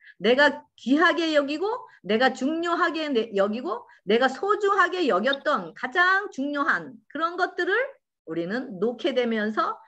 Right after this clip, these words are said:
완전한 나로부터의 해방을 이루어지게 되는 것입니다. 그래서 이런 경험들을 우리가 각자 우리가 하고 있을 때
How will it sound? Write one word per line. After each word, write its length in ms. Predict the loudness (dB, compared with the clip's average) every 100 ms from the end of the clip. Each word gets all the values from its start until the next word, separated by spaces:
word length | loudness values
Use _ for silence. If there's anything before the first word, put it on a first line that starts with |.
| _
완전한 720 | -4 -2 -2 -2 0 0 0
나로부터의 760 | 0 0 0 -4 -6 -6 -4 -6 -14 -8
해방을 560 | -2 4 4 4 0 -2 -6
이루어지게 580 | -2 4 4 4 -2 2
되는 300 | 4 4 2
것입니다. 680 | -2 -4 -12 -12 -12 -12 -16 _ -2
그래서 320 | 2 4 4 4 0
이런 400 | 0 4 4 2
경험들을 800 | 0 2 4 2 2 2 0 -4 -10 _
우리가 260 | -2 0 0
각자 680 | -4 -6 -4 4 4 4 0 -12
우리가 240 | -6 -6
하고 400 | 0 0 2 2
있을 320 | 2 -2 -4
때 440 | 0 2 0 -4